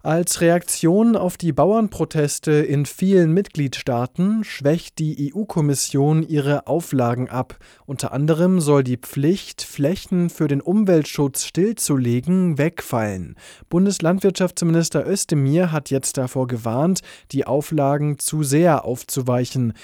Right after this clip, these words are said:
Er befürchtet, dass die geplanten Lockerungen zu weniger ambitioniertem Umweltschutz in der Landwirtschaft führt.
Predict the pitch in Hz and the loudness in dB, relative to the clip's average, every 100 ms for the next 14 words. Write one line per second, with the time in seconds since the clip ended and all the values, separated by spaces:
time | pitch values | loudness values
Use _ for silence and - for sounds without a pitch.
0 | - - 123 123 - 135 151 - 175 - | -20 -12 -8 -8 -4 -2 -2 0 -2 -2
1 | 139 131 127 131 131 127 143 147 135 151 | -4 -4 -4 -4 -4 -2 -2 -2 -2 -2
2 | 180 180 143 151 160 175 - 147 127 127 | 0 0 2 2 2 2 0 0 0 2
3 | 196 220 175 160 147 156 156 - 143 143 | 4 4 2 0 0 -2 -2 -2 0 2
4 | 160 - 147 170 185 170 147 - 147 - | 0 0 -2 0 2 4 2 0 0 0
5 | - 151 147 127 135 135 123 - 120 113 | -4 -2 0 2 0 0 -4 -4 -6 -8
6 | - - 101 - | -10 -8 -6 -8